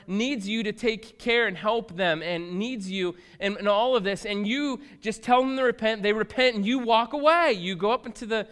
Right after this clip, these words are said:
mountains, and you're just watching the city, waiting for the giant meteor to come down and crash and kill everyone." Then Jonah's like, "Yes, my work is done. At least they're in heaven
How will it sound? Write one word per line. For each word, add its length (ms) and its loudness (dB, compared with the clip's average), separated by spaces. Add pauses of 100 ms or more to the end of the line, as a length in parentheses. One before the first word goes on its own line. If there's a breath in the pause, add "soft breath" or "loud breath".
(160 loud breath)
mountains, 520 4
and 120 -4
you're 100 -2
just 180 -8
watching 400 2
the 60 -6
city, 280 -4
waiting 400 0
for 120 -12
the 80 -8
giant 360 -6
meteor 400 -2
to 80 0
come 260 -8
down 260 0 (300 loud breath)
and 180 0
crash 420 4
and 80 -6
kill 240 0
everyone." 440 2
Then 120 -4
Jonah's 400 -2
like, 180 -2
"Yes, 680 -2 (480 soft breath)
my 140 2
work 260 2
is 160 -4
done. 320 4
At 60 -4
least 280 -2
they're 120 2
in 60 2
heaven 560 2